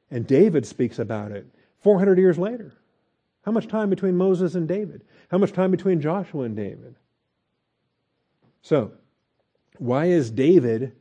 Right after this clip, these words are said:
talking about the offer of rest in Psalm ninety-five? Okay. We read about it in Hebrews four, but Hebrews four is quoting Psalm ninety-five.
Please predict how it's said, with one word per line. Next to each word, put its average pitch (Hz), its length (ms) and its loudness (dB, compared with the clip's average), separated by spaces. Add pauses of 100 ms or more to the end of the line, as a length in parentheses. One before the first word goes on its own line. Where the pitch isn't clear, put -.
(800)
talking 156 420 -2
about 135 360 0
the 127 120 -2
offer 143 500 -2
of 117 180 -4
rest 120 460 -2
in 117 100 -8
Psalm 123 320 -6
ninety-five? 113 560 -10 (1300)
Okay. 110 420 -16 (800)
We 165 140 6
read 190 160 6
about 147 220 4
it 151 40 -2
in 139 60 -6
Hebrews 139 360 4
four, 180 300 0
but 135 120 2
Hebrews 156 320 2
four 185 260 2
is 123 60 -4
quoting 139 340 -2
Psalm 147 260 -4
ninety-five. 135 640 -6